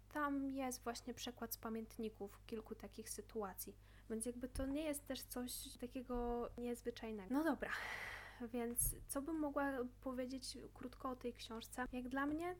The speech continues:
jest to po prostu uniwersalna prawda o tym, że to dorośli mają wpływ na dzieci, że dzieci wierzą w to, co jest im wpajane, e, dostosowują się do zasad narzuconych przez starszych. I jeśli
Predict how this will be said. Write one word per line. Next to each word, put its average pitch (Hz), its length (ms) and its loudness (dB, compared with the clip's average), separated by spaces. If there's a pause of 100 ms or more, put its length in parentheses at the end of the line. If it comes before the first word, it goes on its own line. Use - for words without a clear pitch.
(420)
jest 277 220 0
to 311 100 0
po 302 120 -10
prostu 302 380 0
uniwersalna 269 1160 2 (140)
prawda 233 540 0
o 226 80 0
tym, 240 400 -2
że 226 280 0 (100)
to 226 340 0
dorośli 247 480 0
mają 208 260 0
wpływ 214 280 -4
na 208 140 -2
dzieci, 208 440 -2 (340)
że 220 160 -4
dzieci 233 460 -2
wierzą 233 500 2
w - 100 -12
to, 226 160 -4
co - 160 -2
jest 220 220 0
im 220 80 -2
wpajane, 202 720 -2 (180)
e, 208 260 -2
dostosowują 226 760 0
się 208 200 -4
do 202 340 0
zasad 208 420 -2
narzuconych 208 580 -4
przez 202 200 -8
starszych. 196 580 -4 (600)
I 226 260 0
jeśli 240 720 2